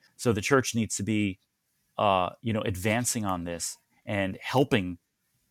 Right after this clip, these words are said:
uh, pregnancy centers do this work versus the other way around, right?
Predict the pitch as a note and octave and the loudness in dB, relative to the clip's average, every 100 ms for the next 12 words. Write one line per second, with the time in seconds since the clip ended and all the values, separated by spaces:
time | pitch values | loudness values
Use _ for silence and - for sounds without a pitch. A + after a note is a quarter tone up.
0 | _ _ - F#2+ F2 - - A#2+ G#2+ F#2+ | _ _ -2 2 2 0 2 2 2 -2
1 | - G2 F#2+ D#2 F2 D#2+ - G#2+ F2+ F2+ | -6 -6 -6 -8 -10 -10 -4 -2 -2 -4
2 | - F#2+ F#2 - - G#2+ G2+ A2 F2+ G2+ | -2 -2 -2 -8 -4 0 0 -2 -4 0
3 | F#2 F2 E2 E2+ F2+ E2+ D#2 F#2+ F#2+ | 0 0 -4 -4 -4 -6 -4 -2 -2